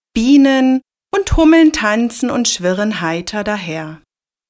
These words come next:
Da entdecken Sie am Rande der Wiese ein kleines Holzhäuschen für Wanderer, welches Sie zu einer Rast einlädt.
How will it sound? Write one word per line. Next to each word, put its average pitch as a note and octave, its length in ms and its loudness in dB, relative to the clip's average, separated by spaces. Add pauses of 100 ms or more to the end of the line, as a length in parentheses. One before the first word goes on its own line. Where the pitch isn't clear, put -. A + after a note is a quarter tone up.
(3500)
Da E3+ 460 -6 (460)
entdecken E4+ 480 0
Sie C#4 200 0
am F3+ 160 -4
Rande A3+ 480 -2
der F#3 260 -4
Wiese G#3 600 -6 (420)
ein E4+ 200 -2
kleines G3+ 560 -4
Holzhäuschen G3 1040 -4 (160)
für C#4+ 260 -4
Wanderer, F#3+ 760 -4 (680)
welches D3+ 460 -8
Sie G3+ 260 -6
zu - 180 -6
einer C4 300 -2
Rast - 380 -6
einlädt. D#3+ 680 -10